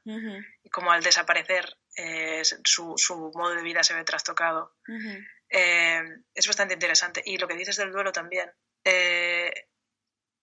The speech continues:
Speaker 2: me parece que una de las cosas in-, interesantes de plasmar el poliamor y demás son las emociones,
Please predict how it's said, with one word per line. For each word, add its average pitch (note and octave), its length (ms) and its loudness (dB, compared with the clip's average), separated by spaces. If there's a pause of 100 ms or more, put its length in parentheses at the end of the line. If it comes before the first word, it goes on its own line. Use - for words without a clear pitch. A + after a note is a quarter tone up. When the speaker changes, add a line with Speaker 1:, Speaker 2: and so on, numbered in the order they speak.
(600)
Speaker 2:
me G3+ 160 -6
parece F#3+ 320 0
que A3 500 0 (1300)
una B3+ 200 4
de C#4 60 8
las C4 120 4
cosas C4 200 0
in-, A#3+ 160 -8
interesantes G#3+ 720 -2
de F3+ 300 -2
plasmar F3+ 460 0
el F3 60 -4
poliamor E3 360 -2
y D#3 40 -8
demás D#3 300 0 (480)
son F3+ 560 2 (160)
las F3 920 4
emociones, F#3 840 4